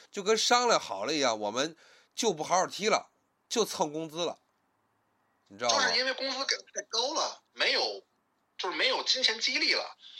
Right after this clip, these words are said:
Speaker 2: 我不好好踢，我也能拿这么多钱；我好好踢，我也拿这么多钱，那我为什么要好好踢？就是他没有一个循序渐进的续约过程。你比方说我登贝莱，我现在比方说我二十岁，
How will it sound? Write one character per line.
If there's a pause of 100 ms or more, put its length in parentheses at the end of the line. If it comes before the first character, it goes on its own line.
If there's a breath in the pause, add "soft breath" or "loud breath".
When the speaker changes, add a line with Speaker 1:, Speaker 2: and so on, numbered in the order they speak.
(200 loud breath)
Speaker 2:
我
不
好
好
踢，
我
也
能
拿
这
么
多
钱； (240)
我
好
好
踢，
我
也
拿
这
么
多
钱， (280)
那
我
为
什
么
要
好
好
踢？ (1080 loud breath)
就
是
他
没
有
一
个
循
序
渐
进
的
续
约
过
程。 (520 soft breath)
你
比
方
说
我
登
贝
莱， (220)
我
现
在
比
方
说
我
二
十
岁，